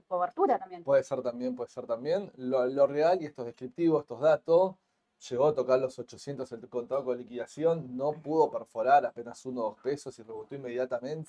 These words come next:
Speaker 1: Segundos, <laughs> duró.
Speaker 2: Sí, segu-, segu-, yo lo vi segundos en siete noventa y ocho.
Speaker 1: Yo avisaste, miré la
Speaker 2: Segundos.
Speaker 1: pantalla y después a los dos minutos ya estaba en ochocientos de nuevo, entonces fue
Speaker 2: Sí, sí,
Speaker 1: algo
Speaker 2: sí.
Speaker 1: rápido.
Speaker 2: Pero bueno, para, para volver a resumir y comentarle a la, a la gente del otro lado, cerró en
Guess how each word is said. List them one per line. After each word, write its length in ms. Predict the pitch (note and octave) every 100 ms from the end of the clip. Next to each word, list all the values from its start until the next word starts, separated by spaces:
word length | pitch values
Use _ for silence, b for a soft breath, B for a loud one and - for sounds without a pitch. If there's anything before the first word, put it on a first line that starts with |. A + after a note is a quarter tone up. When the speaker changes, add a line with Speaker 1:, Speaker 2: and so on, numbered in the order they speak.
| E3+
Speaker 1:
Segundos, 480 | A#3 D4 G#3+ F#3 -
<laughs> 0 |
duró. 220 | A3+ F#3+ - _
Speaker 2:
Sí, 280 | - D#3+ D#3+
segu-, 420 | D#3 A#2+ C3 B2+ _ _ _
segu-, 160 | A#2+ B2+
yo 160 | -
lo 80 | E3+
vi 80 | E3
segundos 480 | - B2+ D3+ D#3 B2+
en 100 | A#2
siete 240 | C#3+ C#3
noventa 300 | B2+ A#2+ B2+
y 40 | B2+
ocho. 300 | A#2+ B2+ -
Speaker 1:
Yo 220 | A#3+ A4+ B4+
avisaste, 400 | F#4 D#4 A4 A4+
miré 260 | D4 D#4+ -
la 120 | -
Speaker 2:
Segundos. 220 | - D#4
Speaker 1:
pantalla 460 | E4 G4+ A4 A4+ - _
y 340 | C4+ D#4+ D#4+ -
después 400 | B3 A3+ E4 E4+
a 80 | C4+
los 140 | A3+
dos 120 | C#4
minutos 280 | C4+ C#4+ D4+
ya 60 | -
estaba 200 | C4+ A#3+
en 60 |
ochocientos 420 | A3+ G#3+ C#4+ C#4+
de 60 | B3
nuevo, 240 | B3 D4+
entonces 280 | C#4 A#3 A#3+
fue 200 | G#3+ G3+
Speaker 2:
Sí, 80 | -
sí, 60 | G3+
Speaker 1:
algo 320 | G#3 G#3 F#3+
Speaker 2:
sí. 60 | A3
Speaker 1:
rápido. 540 | A3+ A3+ A3 A3 A#3 - _
Speaker 2:
Pero 160 | F3+ F#3
bueno, 240 | C#3+ B2+
para, 180 | B2+ B2
para 200 | B2 A#2
volver 280 | A#2+ C3+ C#3+
a 80 | B2
resumir 480 | A#2+ - B2 D3
y 60 | C#3
comentarle 520 | B2 A2+ G#2+ B2 B2
a 20 |
la, 120 | A2+ G2
a 320 | G2 F#2+ -
la 100 | A2
gente 260 | - B2+ B2+
del 140 | B2+
otro 240 | C3 B2
lado, 500 | B2+ C#3 D3+ F3 G3
cerró 420 | - - - C3 D3
en 220 | E3+